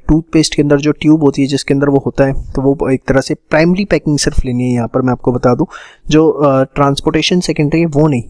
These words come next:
ये बात ध्यान रखिएगा, सिर्फ और सिर्फ प्राइमरी पैकिंग जो है, ठीक है, और कुछ नहीं लिखा हुआ तो आप उसे प्राइमरी ही मानेंगे। तो पैकिंग कॉस्ट इसमें लेनी है। फिर credit for recoveries।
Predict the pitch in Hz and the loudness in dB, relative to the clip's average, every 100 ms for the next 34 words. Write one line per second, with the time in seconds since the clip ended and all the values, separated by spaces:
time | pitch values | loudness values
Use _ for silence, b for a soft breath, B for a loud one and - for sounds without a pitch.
0 | 131 139 147 143 131 135 139 147 147 156 | -2 0 0 0 -2 -2 -2 -2 -2 -2
1 | - 196 - 156 156 202 - - 151 151 | 0 -2 0 -2 -2 -4 -6 -2 0 2
2 | 170 196 139 123 123 113 135 - 123 - | 0 0 -2 -2 -2 -2 -6 -6 -6 -6
3 | - 147 165 156 170 - 190 175 165 160 | -4 0 0 0 -2 0 0 2 0 -2
4 | 165 151 143 160 - 127 127 143 - 131 | 0 -2 -2 -6 -4 -2 -2 -2 2 2
5 | 120 117 156 B B B B - 160 143 | 2 0 -2 B B B B -6 -2 -2
6 | 139 175 170 151 - 156 160 156 151 147 | 0 0 2 0 -2 -4 -2 0 0 0
7 | 165 - _ B B B - 202 220 _ | 0 -2 _ B B B 0 2 0 _
8 | - 190 190 247 - - 185 185 214 180 | -2 0 0 -2 -6 -2 2 2 0 -2
9 | 170 151 - 170 143 120 | -2 0 0 0 0 -4